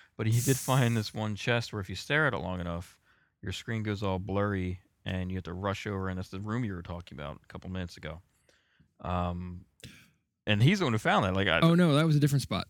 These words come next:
Speaker 1: Oh.
Speaker 2: That was totally different.
Speaker 1: Oh, okay. You didn't get to that
Speaker 2: Um,
Speaker 1: one then.
Speaker 2: That, that was a, you t-, you have to wait for, um,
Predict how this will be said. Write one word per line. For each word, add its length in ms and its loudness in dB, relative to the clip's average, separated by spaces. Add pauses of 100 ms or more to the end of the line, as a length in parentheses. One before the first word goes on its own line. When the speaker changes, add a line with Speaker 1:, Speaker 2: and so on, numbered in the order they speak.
(180)
Speaker 1:
Oh. 380 2 (420)
Speaker 2:
That 120 4
was 160 0
totally 240 6
different. 360 2
Speaker 1:
Oh, 160 2
okay. 380 -2
You 100 -2
didn't 140 -2
get 100 2
to 80 2
that 120 6
Speaker 2:
Um, 60 2
Speaker 1:
one 80 -4
then. 160 -8 (1800)
Speaker 2:
That, 360 2
that 280 4
was 220 2
a, 240 4 (300)
you 240 2
t-, 160 0
you 80 2
have 100 2
to 140 -2 (400)
wait 220 0
for, 360 4
um, 400 4